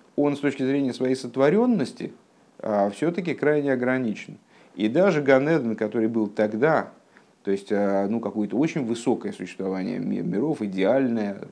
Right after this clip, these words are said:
замечательное, там, светлое, э, там, и, не знаю, защищённое ото зла вроде,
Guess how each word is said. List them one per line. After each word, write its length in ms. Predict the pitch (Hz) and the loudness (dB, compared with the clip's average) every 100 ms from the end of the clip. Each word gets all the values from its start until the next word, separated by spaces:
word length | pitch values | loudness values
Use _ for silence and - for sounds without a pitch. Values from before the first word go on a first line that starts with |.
| - | -14
замечательное, 640 | 95 - 117 - 117 101 92 | -10 -8 -6 -4 -4 -6 -12
там, 160 | - | -14
светлое, 580 | - - 101 110 98 101 - - - - | -14 -6 -4 -4 -6 -8 -10 -20 -20 -16
э, 1160 | - - - - - - - 50 - 50 50 50 - | -12 -8 -6 -6 -6 -8 -8 -10 -10 -10 -10 -12 -12
там, 120 | - - - - _ - - _ | -12 -12 -14 -18 _ -20 -20 _
и, 80 | - | -14
не 520 | - - 73 73 92 | -10 -8 -8 -8 -8
знаю, 160 | 92 - | -8 -10
защищённое 680 | 95 101 120 117 113 101 98 | -10 -6 -4 0 0 2 0
ото 160 | 104 104 | 0 -2
зла 300 | 76 87 131 | 0 2 2
вроде, 340 | 110 101 98 | 2 0 0